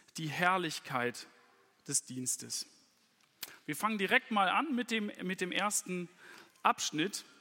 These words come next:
Das steht in Vers zweiunddreißig bis vierunddreißig. Ich lese es noch einmal vor. Sie waren auf dem Wege hinauf nach Jerusalem und Jesus ging ihnen voran.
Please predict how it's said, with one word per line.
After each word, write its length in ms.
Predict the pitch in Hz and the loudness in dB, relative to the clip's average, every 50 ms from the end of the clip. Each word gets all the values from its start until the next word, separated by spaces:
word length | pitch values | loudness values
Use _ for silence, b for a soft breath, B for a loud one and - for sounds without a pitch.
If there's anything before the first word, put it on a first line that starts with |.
| - _ _ _ _ _ _ _ _ _ _ _ - - - - _ _ - B B B B B B B B B B B B _ _ _ _ _ _ _ _ _ | -20 _ _ _ _ _ _ _ _ _ _ _ -20 -20 -20 -20 _ _ -20 B B B B B B B B B B B B _ _ _ _ _ _ _ _ _
Das 140 | - 160 165 | 0 0 0
steht 360 | - - - 208 220 233 208 | 0 0 0 0 0 0 0
in 260 | - 175 170 170 165 151 - - - | -2 -2 -2 -4 -6 -8 -12 -16 -14
Vers 480 | - - 175 170 175 175 - - - - | -6 0 0 2 2 2 0 -2 -2 0
zweiunddreißig 1160 | - - - 165 165 165 175 170 165 160 151 143 156 170 208 233 220 - - 214 202 - - | 0 0 2 2 2 2 2 0 -2 -2 0 2 2 4 4 2 0 -2 -2 -4 -4 -6 -8
bis 320 | - - - - - - - - - | -6 -4 -2 -2 -2 -2 -4 -10 -16
vierunddreißig. 1040 | - - - - 160 156 143 127 117 110 110 107 110 110 - - - - - - - - _ _ _ _ _ _ _ - | -14 -12 -8 -6 -4 -4 -4 -4 -6 -6 -8 -8 -4 -2 -2 -2 -2 -4 -12 -18 -18 -20 _ _ _ _ _ _ _ -18
Ich 100 | - 143 | -10 -6
lese 200 | 151 156 156 156 | -6 -4 -4 -4
es 100 | 151 143 | -4 -6
noch 140 | 156 135 - | -6 -6 -8
einmal 200 | 123 117 117 117 | -8 -10 -10 -12
vor. 300 | - - - - - - _ _ _ _ B B B B B B B B B B B B B | -14 -16 -16 -18 -20 -20 _ _ _ _ B B B B B B B B B B B B B
Sie 220 | B 151 147 123 | B -6 -2 2
waren 340 | 143 160 208 262 247 254 240 | 4 6 6 6 6 4 -2
auf 140 | - 175 - | -4 -6 -4
dem 220 | - 139 139 123 | -2 -2 0 0
Wege 260 | 139 151 208 240 277 | 0 0 0 2 0
hinauf 540 | 247 208 202 175 156 151 160 220 294 277 - | -2 0 0 2 4 4 4 4 4 0 0
nach 160 | 254 240 - | 0 0 0
Jerusalem 800 | - 190 196 185 196 202 165 143 123 127 120 135 185 214 208 185 - - | 0 -2 -4 -2 -2 -2 -2 -2 -2 -2 -4 -4 -6 -8 -8 -10 -8 -6
und 180 | 156 156 135 | -6 -6 -2
Jesus 420 | 139 175 226 269 254 254 247 - - | 0 0 0 2 2 0 0 0 0
ging 140 | 220 208 | 0 0
ihnen 200 | 214 185 180 175 | -2 -2 -4 -6
voran. 500 | - - 156 139 139 123 117 113 117 113 | -6 -6 -6 -4 -4 -4 -4 -6 -10 -14